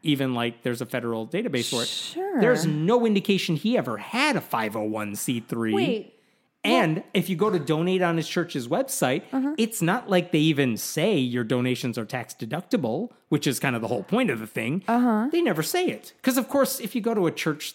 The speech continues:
Speaker 1: the circus tent church like his, you're probably giving money, but you're not really
Speaker 2: Oh,
Speaker 1: thinking, like,
Speaker 2: circus tent
Speaker 1: "Can I
Speaker 2: church.
Speaker 1: save this on my taxes?" You don't
Speaker 2: No.
Speaker 1: care. You're just giving. So, like, I think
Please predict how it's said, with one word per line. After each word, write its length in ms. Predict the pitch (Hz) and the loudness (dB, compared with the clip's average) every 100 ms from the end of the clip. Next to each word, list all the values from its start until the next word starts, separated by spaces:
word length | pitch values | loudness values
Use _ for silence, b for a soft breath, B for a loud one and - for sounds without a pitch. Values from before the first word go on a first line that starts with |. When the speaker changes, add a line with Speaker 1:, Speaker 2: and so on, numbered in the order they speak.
| - | -4
Speaker 1:
the 100 | 139 | -4
circus 380 | - 143 147 - | -2 -2 -2 -2
tent 240 | 151 143 | -4 -4
church 240 | - 151 - | -2 -4 -2
like 200 | 131 123 | -4 -2
his, 320 | 143 156 - B B B - | -2 -2 -4 B B B -2
you're 120 | 202 | -2
probably 380 | - 233 233 190 | 2 2 4 2
giving 360 | 180 170 160 | 4 4 4
money, 220 | 139 143 | 4 2
but 200 | 139 143 | 2 0
you're 80 | 160 | 2
not 240 | 147 175 110 | 2 2 0
really 300 | 135 151 139 | 0 2 2
Speaker 2:
Oh, 40 | |
Speaker 1:
thinking, 380 | 127 143 135 135 | 2 0 2 2
like, 180 | 127 147 | 2 2
Speaker 2:
circus 140 | - - | 0 -4
tent 100 | 156 | 0
Speaker 1:
"Can 80 | 170 | 2
I 120 | 226 | 2
Speaker 2:
church. 100 | 156 | 0
Speaker 1:
save 320 | 160 160 165 | 2 2 2
this 180 | 160 156 | 2 2
on 140 | 160 | 0
my 100 | 139 | 0
taxes?" 600 | 101 131 123 - 196 208 - | -4 -6 -6 -4 -4 -6 -2
You 80 | 151 | 2
don't 100 | 226 | 2
Speaker 2:
No. 40 | |
Speaker 1:
care. 220 | 147 123 - - - B B | 2 -2 -4 -14 -20 B B
You're 100 | 170 | -4
just 200 | 156 139 | -2 -2
giving. 400 | 139 214 151 123 123 B B | 0 2 2 0 -4 B B
So, 180 | - 240 | 0 2
like, 380 | 190 160 - - _ _ _ | 4 4 0 -12 _ _ _
I 140 | 240 339 | 0 0
think 420 | 349 233 214 - | 2 2 2 0